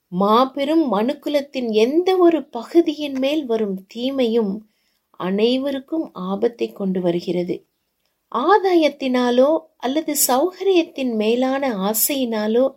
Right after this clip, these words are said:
மது வியாபாரத்தை தடுக்க ஒன்றும் செய்யாத பல்லொரு மனிதன் அந்த வியாபாரம் தன்னிடம் செய்திருக்கிறதை மிக தாமதமாகவே கண்டிருக்கிறான். தன்னுடைய சொந்த குழந்தைகள்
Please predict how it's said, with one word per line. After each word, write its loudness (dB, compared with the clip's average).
மது 6
வியாபாரத்தை -2
தடுக்க -2
ஒன்றும் -2
செய்யாத 0
பல்லொரு 0
மனிதன் -2
அந்த 2
வியாபாரம் 2
தன்னிடம் 2
செய்திருக்கிறதை 2
மிக -4
தாமதமாகவே 0
கண்டிருக்கிறான். -2
தன்னுடைய 2
சொந்த 0
குழந்தைகள் 2